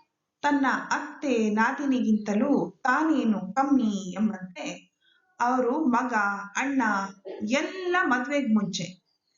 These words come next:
ಈಗ ನನ್ ಗಂಡ, ನನ್ ಮಕ್ಕಳ ತಂದೆ ಎಂದೆಲ್ಲ ರಾದ್ಧಾಂತ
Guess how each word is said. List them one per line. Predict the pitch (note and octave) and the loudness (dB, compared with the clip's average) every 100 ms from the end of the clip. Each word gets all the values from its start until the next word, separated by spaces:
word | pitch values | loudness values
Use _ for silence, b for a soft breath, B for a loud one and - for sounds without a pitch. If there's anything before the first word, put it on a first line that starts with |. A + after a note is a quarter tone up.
| _ | _
ಈಗ | G#3 G#3 A#3 D#4+ | -10 -4 -2 0
ನನ್ | B3+ D4+ D4 | 0 0 0
ಗಂಡ, | F#3+ C#3 - _ _ - | -2 -4 -8 _ _ -4
ನನ್ | A3+ F#4 G4+ | 0 0 0
ಮಕ್ಕಳ | D4 - A3+ F#3+ | -2 -2 -6 -4
ತಂದೆ | F#3 D#3+ D#3 - _ _ - | -4 -4 -6 -14 _ _ -14
ಎಂದೆಲ್ಲ | F#3 G3+ G#3 G3 F#3+ E3+ - | -8 -4 -4 -2 0 -2 -2
ರಾದ್ಧಾಂತ | G3+ G#3 G#3 A3+ G#3+ G3+ | 0 0 0 0 0 0